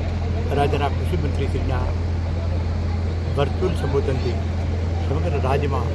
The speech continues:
જિલ્લા કક્ષાના અને તાલુકા કક્ષાના કૃષિ વર્ષો અને વિકાસશીલ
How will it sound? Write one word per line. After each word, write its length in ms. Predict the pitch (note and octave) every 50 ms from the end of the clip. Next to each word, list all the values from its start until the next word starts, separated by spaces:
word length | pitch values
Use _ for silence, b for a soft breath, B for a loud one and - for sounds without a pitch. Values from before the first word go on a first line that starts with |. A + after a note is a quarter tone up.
| - - - - - - - - - - - - - -
જિલ્લા 200 | - - C#3 C#3 C3+
કક્ષાના 360 | - - - D#3+ D#3+ D#3+ - D#3
અને 80 | D#3 C#3+ C3 C#3
તાલુકા 280 | C3 C3 B2+ C3+ C3+ C3+
કક્ષાના 340 | C3 B2+ - B2+ - B2 - -
કૃષિ 220 | - - - C3 C3 -
વર્ષો 240 | B2+ B2 - - C3+ B2 - - - - - - - - - - - - - - - - - - - - - - - - - -
અને 120 | - F2 - - - - - - - - - - - - - - - - - - - - - - - - - - - - - - - - -
વિકાસશીલ 520 | - - D#3+ D3 C#3+ - - C#3+ C3+ B2+